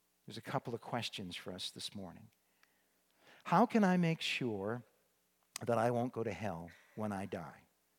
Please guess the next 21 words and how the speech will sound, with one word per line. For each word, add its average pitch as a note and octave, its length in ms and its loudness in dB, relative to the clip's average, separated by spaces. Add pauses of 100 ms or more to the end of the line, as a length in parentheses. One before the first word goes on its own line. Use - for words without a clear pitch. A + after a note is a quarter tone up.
(440)
I - 40 -10
think C3 200 -6
that's A#2 240 -4
an C3 60 0
important A2+ 440 -8
question. - 380 -8 (640)
How C3+ 200 6
can F#3+ 160 8
I G3 120 8
make F3+ 180 4
sure B2+ 300 0
that A#2+ 120 2
I A2+ 120 4
won't A#2 260 -2
go B2+ 100 -4
to C3 100 -2
hell G2+ 300 -6
when G2+ 160 -6
I A2 120 -4
die? D3+ 400 -2 (680)
And G#3 320 8